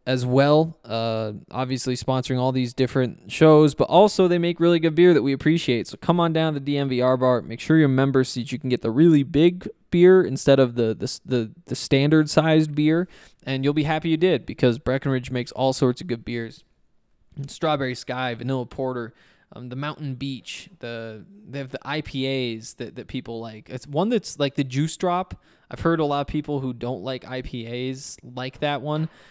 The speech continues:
Um, I'm not an I P A guy, and so I just get the Strawberry Sky, and I'm <laughs> happy with it. But, uh, there's a, there's a little inside scoop in case somebody wants to get into I P As or you, like, want to impress somebody or,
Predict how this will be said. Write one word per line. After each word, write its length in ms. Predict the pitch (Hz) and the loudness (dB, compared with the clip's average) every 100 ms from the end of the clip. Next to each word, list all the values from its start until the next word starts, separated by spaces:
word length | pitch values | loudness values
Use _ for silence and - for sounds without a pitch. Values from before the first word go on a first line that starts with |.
| _ | _
Um, 220 | - 120 127 | -8 -6 0
I'm 120 | 160 | 4
not 120 | 143 | 4
an 80 | 131 | 2
I 120 | 135 | -2
P 180 | - 123 | -2 -2
A 120 | 127 | -2
guy, 260 | 135 143 139 | 0 2 0
and 180 | 117 | -2
so 160 | 107 117 | -4 -4
I 140 | 113 | -4
just 360 | 117 113 - - | -6 -8 -10 -14
get 360 | 135 117 - - | -10 -10 -10 -16
the 80 | |
Strawberry 440 | 113 - 120 120 113 | -6 -2 0 -2 -4
Sky, 240 | - 117 | -4 -2
and 80 | 127 | 0
I'm 80 | 131 | 0
<laughs> 40 | |
happy 320 | 160 156 - | 2 2 4
with 280 | 185 - 180 | 6 6 4
it. 200 | 196 196 233 - 175 | 2 0 -6 -14 -2
But, 300 | 147 135 - | 2 2 2
uh, 220 | 143 139 | 2 4
there's 280 | 139 165 165 | 4 2 2
a, 200 | 165 151 | 2 2
there's 220 | 139 156 | 0 -2
a 40 | 160 | -4
little 320 | 156 147 127 | -4 -4 -4
inside 440 | - 147 151 139 123 | -4 -2 0 0 -2
scoop 400 | - 160 120 110 | 2 4 4 -2
in 80 | |
case 460 | 120 131 120 - - _ _ _ - | -8 -6 -6 -8 -16 _ _ _ -20
somebody 280 | 135 131 131 | -10 -6 -6
wants 300 | 117 127 185 | -6 -4 -4
to 80 | - | 2
get 100 | 208 | 4
into 140 | 196 | 4
I 140 | 190 190 | 2 0
P 200 | - 180 | -2 -2
As 300 | 175 170 156 | 0 0 -2
or 80 | 120 | -4
you, 160 | 117 | -4
like, 180 | 120 120 | -6 -4
want 160 | 123 135 | -2 -2
to 60 | |
impress 320 | 127 - 131 | -2 -4 -8
somebody 560 | - 131 127 127 127 117 | -6 -6 -4 -4 -2 -4
or, 180 | 107 | -6